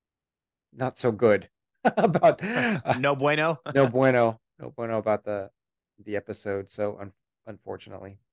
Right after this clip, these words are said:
Speaker 1: but
Speaker 2: Hmm.
Speaker 1: I did, I did enjoy, you know, Leon in it. So it's essentially a Terminator. It's an episode of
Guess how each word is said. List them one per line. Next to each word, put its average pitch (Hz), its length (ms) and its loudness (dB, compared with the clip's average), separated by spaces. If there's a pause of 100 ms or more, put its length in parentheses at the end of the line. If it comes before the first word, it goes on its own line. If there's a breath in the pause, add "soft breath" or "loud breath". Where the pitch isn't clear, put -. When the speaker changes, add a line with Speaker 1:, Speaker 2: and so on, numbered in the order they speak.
(200)
Speaker 1:
but 127 320 6
Speaker 2:
Hmm. 101 120 -16
Speaker 1:
I 117 60 0
did, 113 300 -2 (140)
I 110 80 -8
did 107 220 -4
enjoy, 101 480 -4 (1040)
you 107 60 -20
know, 98 140 -12
Leon 95 340 -12
in 92 120 -16
it. 95 100 -20 (1040)
So 151 60 -14
it's 147 120 -12
essentially 165 460 2
a 123 60 4
Terminator. 135 680 0 (480)
It's - 140 -14
an 135 100 -6
episode 135 420 0
of 107 100 -2